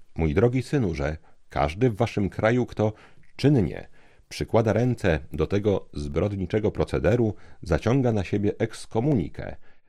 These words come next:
a są również tacy interpretatorzy prawa kanonicznego, którzy twierdzą, że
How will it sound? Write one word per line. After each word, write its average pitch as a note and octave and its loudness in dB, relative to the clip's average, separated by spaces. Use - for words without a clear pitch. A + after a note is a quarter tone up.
a D#2+ 4
są A2+ 0
również A#2 0
tacy A#2 -2
interpretatorzy F2 0
prawa G2 2
kanonicznego, F#2 -2
którzy E2 -4
twierdzą, G2+ -2
że E2+ 0